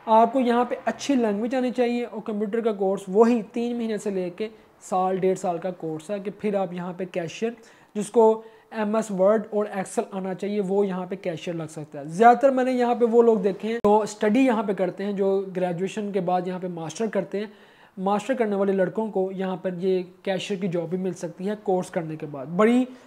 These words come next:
प्रोफेशनल जॉब है और इसमें बड़ी रिस्पेक्ट है, क्योंकि मैंने जब कैशियर को देखा कि वो एक अपने ही मौज और फ्लो के अंदर चलता होता है यहाँ पे, और उसकी बड़ी मौज होती है भाई, कैशियर की बड़ी रिस्पेक्ट होती है। उसके बाद जो मैंने आपको बताया कि टीम मैनेजमेंट,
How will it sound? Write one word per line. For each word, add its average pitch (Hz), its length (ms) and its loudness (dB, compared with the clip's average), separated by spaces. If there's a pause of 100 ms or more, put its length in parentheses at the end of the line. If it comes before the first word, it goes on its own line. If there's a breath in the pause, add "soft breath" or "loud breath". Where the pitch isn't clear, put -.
(200 loud breath)
प्रोफेशनल 240 520 8
जॉब 220 340 8
है 233 140 8
और 226 120 0
इसमें 208 280 -4
बड़ी 190 180 4
रिस्पेक्ट 202 440 -2
है, 202 100 -2
क्योंकि 202 180 -6
मैंने 196 300 -4
जब 190 220 -4
कैशियर 190 360 -4
को 196 80 2
देखा 175 340 -4
कि 190 100 -6
वो 185 320 -2
एक 185 180 -4
अपने 220 340 -2
ही 247 200 0 (320 loud breath)
मौज 208 480 6
और 220 140 4
फ्लो 214 400 6
के 240 100 2
अंदर 208 160 0
चलता 190 340 0
होता 208 180 0
है 196 60 -2
यहाँ 190 300 -6
पे, 190 100 -10 (280 loud breath)
और 214 80 2
उसकी 208 180 0
बड़ी 190 240 4
मौज 170 320 -2
होती 160 200 -8
है 151 120 -10
भाई, 135 280 -14
कैशियर 196 320 -4
की 208 60 -2
बड़ी 190 160 2
रिस्पेक्ट 180 400 -6
होती 156 200 -8
है। 135 160 -14 (420 loud breath)
उसके 254 180 -2
बाद 262 220 6
जो 262 120 4
मैंने 247 200 6
आपको 240 220 4
बताया 220 280 4
कि 233 100 -2
टीम 240 340 -2
मैनेजमेंट, 165 500 -2